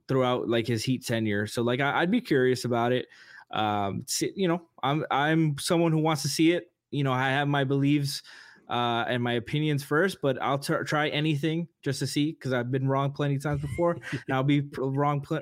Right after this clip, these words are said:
Speaker 1: plenty times in the future.
Speaker 2: Yeah, I mean, the, the Duncan, Duncan Tyler lineups, you know, just historically look like crap.
Speaker 1: Yeah.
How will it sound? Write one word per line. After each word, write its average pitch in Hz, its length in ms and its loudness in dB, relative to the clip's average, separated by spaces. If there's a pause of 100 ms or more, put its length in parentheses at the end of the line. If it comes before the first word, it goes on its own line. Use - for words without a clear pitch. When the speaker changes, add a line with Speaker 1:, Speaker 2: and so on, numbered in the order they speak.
Speaker 1:
plenty 147 240 0 (140)
times 156 260 0
in 156 80 0
the 156 60 0
future. 139 360 -4 (640)
Speaker 2:
Yeah, 151 260 -2
I 160 80 -2
mean, 156 260 -2
the, 156 280 -2
the 156 140 0
Duncan, 175 720 -2 (140)
Duncan 240 340 -4
Tyler 143 440 -2
lineups, 127 640 -4 (240)
you 139 120 -4
know, 123 240 -4 (100)
just 202 160 -6
historically 147 640 -4
look 123 280 -4
like 120 180 -4
crap. - 580 -6 (280)
Speaker 1:
Yeah. 92 240 0